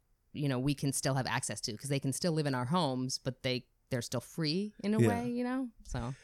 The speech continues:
Speaker 2: So when you wrote Witches, Sluts, and Feminists, you
Speaker 1: Mm-hmm.
Speaker 2: felt like the cat was a missing thing. It
Speaker 1: Yes.
Speaker 2: was, like, kind of
Speaker 1: Yes.
Speaker 2: unspoken and behind each
Speaker 1: Yeah, I don't even
Speaker 2: page.
Speaker 1: mention the word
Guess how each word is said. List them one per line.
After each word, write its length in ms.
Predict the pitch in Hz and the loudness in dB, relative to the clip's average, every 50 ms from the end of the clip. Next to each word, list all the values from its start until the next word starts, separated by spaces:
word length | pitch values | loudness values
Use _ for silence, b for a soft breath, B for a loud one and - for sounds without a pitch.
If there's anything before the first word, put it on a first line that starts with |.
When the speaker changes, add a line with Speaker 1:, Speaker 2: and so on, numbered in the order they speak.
| B B | B B
Speaker 2:
So 200 | B - 196 190 | B 8 8 8
when 180 | 160 175 170 175 | 10 10 8 10
you 80 | 175 | 10
wrote 260 | 170 185 190 202 196 - | 10 8 6 6 4 4
Witches, 320 | 147 151 139 156 139 - | 4 4 4 6 6 6
Sluts, 160 | - 135 - - | 6 6 6 6
and 80 | 117 | 6
Feminists, 300 | - 127 123 110 101 - | 6 8 6 6 6 6
you 60 | 202 208 | 6 6
Speaker 1:
Mm-hmm. 80 | 180 | 8
Speaker 2:
felt 120 | 143 139 123 | 8 8 8
like 140 | 127 123 - | 6 6 4
the 80 | 127 - | 2 0
cat 280 | - - 127 117 101 | 4 6 6 6 6
was 140 | 117 110 104 | 4 4 4
a 60 | 107 | 6
missing 500 | 107 110 110 113 107 - - 104 98 95 | 8 8 10 10 8 8 6 4 2 0
thing. 320 | - - - 95 92 - - | 0 0 -2 -2 0 -2 0
It 80 | 98 | 4
Speaker 1:
Yes. 180 | 90 139 151 117 | 6 6 6 6
Speaker 2:
was, 120 | 107 101 104 | 6 4 4
like, 240 | 101 - - - | 4 2 2 0
kind 180 | - - 110 110 | 2 4 6 8
of 40 | 180 | 8
Speaker 1:
Yes. 160 | 175 160 127 | 10 10 10
Speaker 2:
unspoken 760 | 131 123 120 110 - - - - 123 117 113 110 - 113 107 | 10 10 10 12 10 10 12 12 12 12 12 12 10 8 8
and 120 | 107 104 98 | 8 8 8
behind 520 | 101 95 110 110 107 104 101 101 101 - | 6 6 6 6 6 6 6 4 4 4
each 60 | 190 | 6
Speaker 1:
Yeah, 200 | 202 233 214 180 139 | 8 10 10 10 10
I 40 | 160 | 10
don't 120 | 202 214 | 10 8
even 240 | 220 214 202 208 190 | 8 8 6 6 4
Speaker 2:
page. 100 | 180 180 | 4 6
Speaker 1:
mention 640 | 180 175 170 190 175 - - 190 165 156 151 156 151 | 6 6 6 6 6 4 4 4 4 4 2 2 2
the 80 | 156 | 2
word 380 | 147 135 135 135 127 127 127 - | 0 0 0 -2 -2 -4 -6 -8